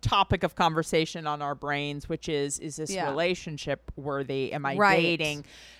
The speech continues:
Speaker 1: How do I get them
Speaker 2: Right.
Speaker 1: to like me? If you
Speaker 2: Right.
Speaker 1: eliminate that whole section, then it's just like, okay, only sex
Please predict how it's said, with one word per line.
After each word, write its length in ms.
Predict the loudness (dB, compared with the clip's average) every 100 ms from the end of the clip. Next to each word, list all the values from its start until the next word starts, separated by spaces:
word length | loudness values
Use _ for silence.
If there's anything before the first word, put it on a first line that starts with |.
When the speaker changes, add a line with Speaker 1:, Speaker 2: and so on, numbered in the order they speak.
| 2
Speaker 1:
How 140 | 4
do 80 | 6
I 140 | 6
get 140 | 4 2
them 100 | -2
Speaker 2:
Right. 80 |
Speaker 1:
to 120 | 0 0
like 500 | 8 8 8 4 -4
me? 240 | -4 -4
If 140 | -4 -2
you 180 | 2 6
Speaker 2:
Right. 220 | 8 8
Speaker 1:
eliminate 460 | 8 6 4 4
that 160 | 4 4
whole 180 | 4 0
section, 640 | 2 0 0 -2 -2 -4 -2
then 260 | 2 2
it's 200 | 2 -2
just 340 | 4 6 6 6
like, 420 | 6 6 4 -4 -8 6
okay, 340 | 8 10 6 8
only 300 | 4 4 2
sex 500 | 4 6 6 4 -6